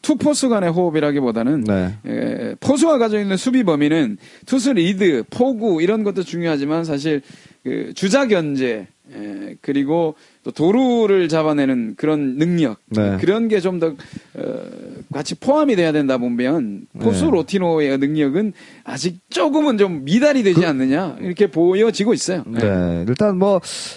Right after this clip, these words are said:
Speaker 2: 이 완벽-, 시즌이 이제 시즌 초반이기 때문에 그리고 이제 몇 경기 치르지 않았어요. 아직 그 사월도 채 가지 않았습니다.
Speaker 1: 네, 네, 네.
Speaker 2: 네, 그렇기 때문에 일단 저 뭐 지금 리그 일 위라 하더라도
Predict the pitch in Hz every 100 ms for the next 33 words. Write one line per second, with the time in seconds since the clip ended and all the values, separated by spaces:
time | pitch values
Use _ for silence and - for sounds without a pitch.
0 | - 165 139 160 170 - 247 240 254 247
1 | 214 196 - _ _ _ - 226 202 -
2 | 320 370 214 - 135 185 160 175 143 139
3 | 202 247 226 - 214 165 90 110 131 120
4 | 139 - 127 - 160 202 185 - 202 147
5 | 113 113 127 87 92 92 95 160 160 -
6 | 113 98 110 107 139 151 147 113 107 139
7 | 135 87 - - - - 135 127 135 135
8 | 135 127 120 113 107 82 120 110 104 -
9 | 123 139 185 170 185 202 190 180 175 165
10 | 160 156 156 226 220 143 151 226 240